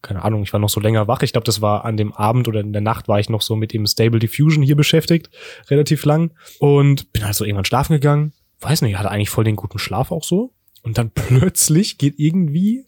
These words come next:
so um kurz vor sieben war's, glaub ich, bin ich ganz sicher, so übelst laut mein Fernseher an.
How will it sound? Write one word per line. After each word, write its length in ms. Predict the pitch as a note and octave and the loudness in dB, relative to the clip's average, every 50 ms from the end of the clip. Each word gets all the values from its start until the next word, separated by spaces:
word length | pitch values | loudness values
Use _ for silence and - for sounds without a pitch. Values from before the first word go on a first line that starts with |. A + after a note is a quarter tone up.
| _ _ _ | _ _ _
so 260 | - - - C3+ C3 | -4 0 0 0 2
um 240 | C3+ C#3 B2+ C3 - _ _ _ | 2 0 0 0 -2 _ _ _
kurz 440 | - - - F3+ B3+ D4+ - - - | -4 0 2 4 4 4 0 -2 -4
vor 280 | - - E3+ D3 C3+ | -2 2 2 4 4
sieben 420 | A#2+ A#2 A2+ C3+ F3+ A3+ C4+ C#4+ B3 | 2 0 -2 -2 -2 -2 -4 -4 -4
war's, 220 | A#3+ B3+ A3+ - | -4 -4 -4 -6
glaub 320 | - - A3+ A3+ A3+ G#3+ A3 | -6 -4 0 0 2 2 2
ich, 280 | A#3 A#3 - - - _ _ - | 0 0 -2 -8 -14 _ _ -4
bin 120 | D#3+ D#3+ | -2 -2
ich 100 | D3+ C#3 - | -2 -2 0
ganz 260 | C#3+ D3+ F3 F#3 - | -2 0 0 0 0
sicher, 360 | - F#3 E3 - F#3+ G3 G3+ - _ _ - - _ | -2 -2 0 0 -2 -2 -4 -6 _ _ -20 -20 _
so 360 | - - - D3+ C3+ C3 - _ | -4 -2 -2 -2 -2 -4 -10 _
übelst 480 | - A3 A3 A#3 G#3+ F#3 F3+ D3+ - - | -4 2 2 4 4 4 4 4 2 2
laut 260 | F3+ F#3 G#3 F3 - | 2 4 2 2 2
mein 160 | E3 C#3+ C#3 | 0 0 0
Fernseher 640 | B2+ - - F#3+ G#3 A3+ G3+ D3+ C#3 B2+ A#2 G#2+ G2+ | 0 -2 -2 -2 0 0 0 0 0 0 0 -2 -4
an. 240 | G#2 G2+ G#2 G#2+ | -6 -6 -8 -8